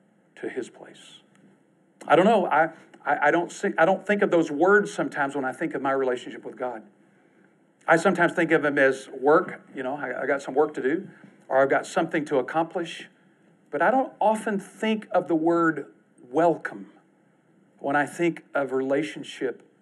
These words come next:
with God. It's, it's a little similar. When I was thirty-seven years old, I, I, I talked to my dad one time and was discussing some things about our relationship. And I asked him, just point blank, I said, "Dad, I need to ask something from you.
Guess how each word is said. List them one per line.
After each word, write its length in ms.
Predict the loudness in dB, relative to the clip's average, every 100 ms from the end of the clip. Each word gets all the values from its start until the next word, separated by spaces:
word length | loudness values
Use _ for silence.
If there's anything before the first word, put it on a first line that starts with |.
| _ _ _ _ _
with 220 | -8 -8 -4
God. 300 | -2 -2 -6
It's, 180 | -14 -12
it's 160 | -10 -2
a 40 |
little 200 | 2 2
similar. 260 | 2 2 4
When 100 | 4
I 60 |
was 120 | 2
thirty-seven 760 | 0 0 2 -2 -4 2 2 4
years 200 | 2 4
old, 180 | 4 6
I, 80 | 4
I, 380 | 4 2 0 -4
I 20 |
talked 260 | 0 0 0
to 40 | 0
my 120 | 2
dad 240 | 4 2
one 180 | 0 -8
time 260 | -10 -12 -14 -20 -20 -20 -20 -20 -10
and 140 | -4 -2
was 100 | 0
discussing 520 | 0 4 2 2 -4
some 160 | -4
things 280 | -4 -4 0
about 220 | 0 2
our 180 | 2 2
relationship. 720 | 2 2 0 -2 -10 -6 -4
And 100 | 0
I 100 | 0
asked 360 | 2 0 -2 -6
him, 160 | -8 -2
just 220 | -2 0
point 260 | 0 0
blank, 380 | 0 -2 -4 -12 -20 -20 -12 -4
I 80 | -2
said, 200 | 0 2
"Dad, 220 | 4 4
I 160 | 4 4
need 140 | 4
to 80 | 4
ask 180 | 2 0
something 260 | -4 -6
from 280 | -6 -6 -6
you. 240 | -8 -10